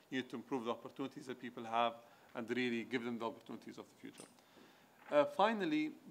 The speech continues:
the biggest challenge that we see in the U A E, and I think this is a challenge for every country on earth, is that artificial intelligence changes,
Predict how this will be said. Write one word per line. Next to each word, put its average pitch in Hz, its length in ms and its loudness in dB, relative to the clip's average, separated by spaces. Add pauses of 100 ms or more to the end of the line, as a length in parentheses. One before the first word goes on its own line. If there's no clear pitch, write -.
(320)
the 135 80 -2
biggest 220 440 -4
challenge 139 600 0 (160)
that 127 200 -6
we 131 120 -2
see 151 140 -8
in 165 100 -10
the 127 80 -4
U 120 160 2
A - 20 2
E, 120 80 2
and 110 120 0
I 110 40 -4
think 120 260 -6
this 120 100 -10
is 117 60 -8
a 117 60 -4
challenge 123 360 -2
for 127 140 -4
every 120 200 0
country 110 320 -8
on 110 140 -6
earth, 104 200 -4 (500)
is 127 100 -4
that 135 180 0
artificial 175 500 -2
intelligence 127 600 -4
changes, 123 600 -4